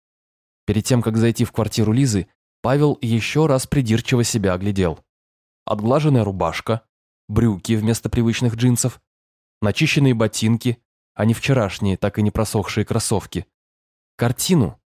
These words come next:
как считал Павел, портил прозаичный торт из магазина в стандартной картонной коробке, обмотанной убогой белой пластиковой лентой. Торт — это была идея Норы.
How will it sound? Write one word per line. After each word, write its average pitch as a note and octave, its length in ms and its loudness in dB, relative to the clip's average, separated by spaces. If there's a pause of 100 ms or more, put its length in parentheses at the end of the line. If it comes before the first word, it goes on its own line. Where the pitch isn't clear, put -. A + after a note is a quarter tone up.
(180)
как - 280 -4
считал G#2+ 440 -4
Павел, C#3 400 0 (340)
портил D#3 400 0
прозаичный C#3+ 640 2
торт C3+ 360 0
из G#2 100 2
магазина G#2 560 2 (140)
в - 80 -16
стандартной G#2+ 500 0
картонной G2+ 460 0
коробке, A2+ 500 -2 (240)
обмотанной G2+ 640 0
убогой G#2+ 400 0
белой G2+ 280 2
пластиковой G2+ 540 -2
лентой. F2 460 -2 (560)
Торт — F3 400 0 (340)
это D#3 220 -2
была C#3 260 4
идея B2+ 260 4
Норы. F2+ 380 2